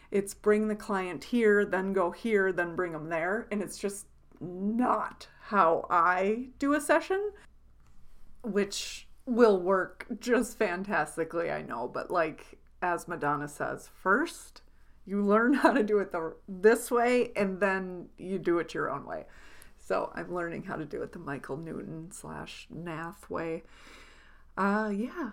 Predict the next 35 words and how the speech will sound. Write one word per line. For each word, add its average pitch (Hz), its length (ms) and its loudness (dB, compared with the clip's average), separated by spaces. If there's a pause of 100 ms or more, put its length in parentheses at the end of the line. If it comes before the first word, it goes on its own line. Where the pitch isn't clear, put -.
so - 240 -6
there 247 200 -2
you 269 120 -4
go. 254 300 4
I'm 214 220 2
in 220 220 -2
the 214 260 -2
L 208 160 0
B 226 140 -2
L 220 160 2
training, 202 720 -4 (380)
and 175 400 -8
I 185 380 -6
cannot 185 480 -4
wait 196 160 -2
to - 60 -14
bring 170 200 -6
it 190 140 -10
to - 120 -10
you. 165 220 0
My 170 180 0
hope 262 380 -4
is 349 160 0
that 320 120 4
I 302 100 4
can 233 240 -2
get 180 200 2
it 214 280 -4 (680)
on 196 640 -2 (460)
the 170 420 -4
calendar 196 920 -2
to 190 120 -8
start - 640 -6
offering 165 480 -6
sessions 160 640 -8